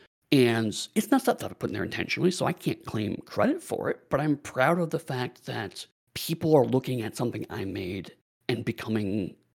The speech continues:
or helping improve their lives. That's just amazing to me. And I can't claim a, an ounce of credit for it. It just, I, I happen to just, my silly dog game hit at the right moment.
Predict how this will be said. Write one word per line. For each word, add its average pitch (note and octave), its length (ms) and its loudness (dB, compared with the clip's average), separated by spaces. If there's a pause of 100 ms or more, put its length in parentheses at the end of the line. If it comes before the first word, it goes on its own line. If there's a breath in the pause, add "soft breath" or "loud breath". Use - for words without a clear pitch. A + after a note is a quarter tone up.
(180)
or D#3 120 8
helping C#3 280 4
improve A#2+ 280 -2
their E2 120 -4
lives. - 420 -10 (240)
That's C#3 240 -2
just - 260 -4 (420)
amazing G#2+ 560 -2
to - 120 -18
me. - 100 -16 (220)
And G2 100 -4
I A2+ 40 -2
can't A#2 200 -4
claim G#2 200 -4
a, - 60 -10 (220)
an - 160 -8
ounce A#2 240 -2
of - 80 -4
credit - 240 -6
for - 160 -6
it. - 60 -6
It - 60 -10
just, - 220 -12
I, - 120 -10
I A#2+ 140 -4
happen A2+ 340 -4
to G#2 60 -6
just, A#2 220 -4 (380 loud breath)
my A2 120 0
silly A2 260 -2
dog G#2 240 2
game G#2 180 0
hit A2+ 120 -6
at G2+ 80 -4
the G2 80 -4
right F2+ 120 -2
moment. - 140 -10